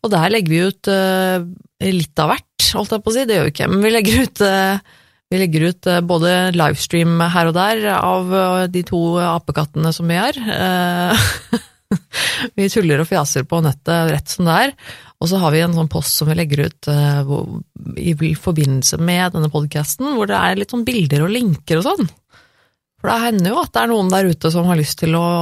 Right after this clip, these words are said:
eh, sjekke ut litt nærmere hva det er vi har, eh, sett og lest og, eh, og sånn i forbindelse med episoden, og da er det lurt å sjekke ut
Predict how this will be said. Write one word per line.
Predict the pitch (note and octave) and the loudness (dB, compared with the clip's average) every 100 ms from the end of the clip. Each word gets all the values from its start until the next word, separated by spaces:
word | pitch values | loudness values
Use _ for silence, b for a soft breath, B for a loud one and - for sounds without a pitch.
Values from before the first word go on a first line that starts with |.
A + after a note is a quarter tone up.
| E3+ E3+ | 0 0
eh, | E3+ E3+ | 0 -2
sjekke | - F3+ - | -4 -6 -6
ut | D#3+ E3 | -4 -4
litt | - - - | -4 -6 -2
nærmere | F3 D3+ C#3+ D3+ D#3 | 0 2 2 2 2
hva | D3+ C#3+ | 0 0
det | D3 | 0
er | C#3 | 0
vi | D3 D3 D3+ | 0 2 2
har, | D3+ D#3+ D#3 D3+ E3 D#3+ | 0 0 0 -2 -2 -4
eh, | - D#3+ | -4 -4
sett | E3+ D#3+ - | -6 -8 -8
og | - D#3+ D#3 | -4 -2 0
lest | D#3 D3+ - - | -2 -4 -6 -4
og, | D#3 D3 D3 D3 D3 | -2 0 0 0 -2
eh, | D#3 - - F3 - _ _ _ _ | -2 -6 -6 -10 -14 _ _ _ _
og | D#3 | -2
sånn | D#3+ D3 | 0 0
i | |
forbindelse | D#3 C#3+ C3+ - | 2 2 2 0
med | D3 C#3+ | 0 0
episoden, | E3 E3 D3 D#3 C#3+ | 0 0 0 0 2
og | |
da | D3 C#3+ A1 - | 2 0 -2 -4
er | - | -2
det | |
lurt | D#3 D3 - F2 | -2 -2 -4 -4
å | |
sjekke | D#3 - - - | -4 -8 -12 -16
ut | - | -16